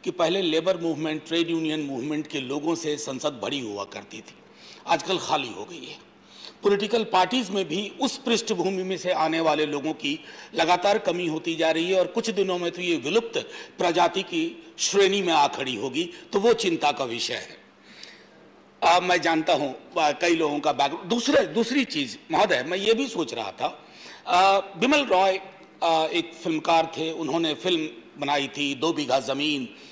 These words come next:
फिर सुजाता, फिर उसके बाद अलग दौर के निर्देशकों ने बनाई नया दौर, नमक हराम, गमन, गमन, इसके अलावा बंगला, तेलुगु, मलयालम। मैं क्यों ये बात कह रहा हूँ? एक वक्त था जब राजनीति और स-,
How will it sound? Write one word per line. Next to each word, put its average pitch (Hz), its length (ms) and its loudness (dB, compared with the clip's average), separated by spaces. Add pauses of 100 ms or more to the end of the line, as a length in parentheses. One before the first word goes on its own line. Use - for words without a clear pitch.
(160)
फिर 170 120 2
सुजाता, 160 840 4 (320)
फिर 294 100 6
उसके 277 320 2
बाद 190 500 6
अलग 175 260 4
दौर 160 200 4
के 160 180 -2
निर्देशकों 151 580 -2
ने 160 80 4
बनाई 143 320 2
नया 151 280 6
दौर, 143 340 2
नमक 160 340 2
हराम, 143 380 0
गमन, 151 560 0 (480)
गमन, 180 420 6 (540)
इसके 226 180 2
अलावा 240 240 6
बंगला, 180 380 4
तेलुगु, 180 360 2
मलयालम। 160 640 2 (280)
मैं 247 60 2
क्यों 320 240 4
ये 269 100 6
बात 196 320 4
कह 143 120 2
रहा 131 120 2
हूँ? 120 300 -6 (200)
एक 277 160 2 (120)
वक्त 226 280 0
था 196 80 4
जब 185 200 -2
राजनीति 147 680 0 (680)
और 220 440 4
स-, - 180 -16